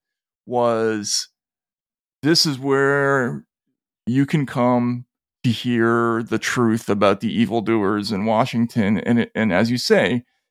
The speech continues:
he's got some experience in that regard. He, he knows a lot of these people. He knows how a lot of these things work.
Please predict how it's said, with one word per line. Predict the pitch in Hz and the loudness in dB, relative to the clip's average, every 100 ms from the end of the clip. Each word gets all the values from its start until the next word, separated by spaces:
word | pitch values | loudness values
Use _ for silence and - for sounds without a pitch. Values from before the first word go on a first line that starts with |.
| _ | _
he's | - 117 | 0 0
got | 110 98 - | 2 -2 0
some | 127 135 | -2 0
experience | 151 - 196 226 175 117 117 | 0 -2 -2 0 2 0 0
in | 101 | -2
that | 69 | 0
regard. | 92 90 69 120 | -2 2 2 2
He, | 120 120 - - _ | 2 2 -2 -14 _
he | 123 | -2
knows | 123 160 156 | 2 2 2
a | |
lot | 113 95 | 2 2
of | 90 | 0
these | 85 110 | -2 -6
people. | - 101 - | -2 -2 -2
He | 107 110 | -2 0
knows | 107 117 | 2 0
how | 123 120 | 0 0
a | |
lot | 120 123 | 2 0
of | 123 | -2
these | 120 - | -4 -2
things | 113 - | -2 -2
work. | 156 165 160 | 0 0 0